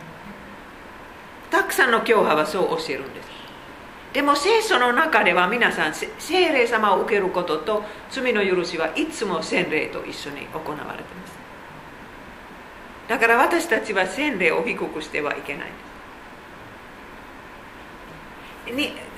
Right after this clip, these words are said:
これは本当でしょうか？日本の中で四百万人もの人が、どこ、いつかの統計で、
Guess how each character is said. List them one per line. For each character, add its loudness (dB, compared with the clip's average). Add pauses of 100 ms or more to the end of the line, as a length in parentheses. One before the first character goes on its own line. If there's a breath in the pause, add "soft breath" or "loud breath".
(320)
こ 0
れ 6
は 6
本 4
当 4
で 4
し 0
ょ 4
う 2
か？ 2
日 0
本 4
の 0
中 2
で 0 (260 loud breath)
四 2
百 0
万 2
人 -4
も -2
の 0
人 -2
が、 0 (880)
ど 0
こ、 -4 (200)
い -4
つ -4
か 2
の -4
統 0
計 0
で、 0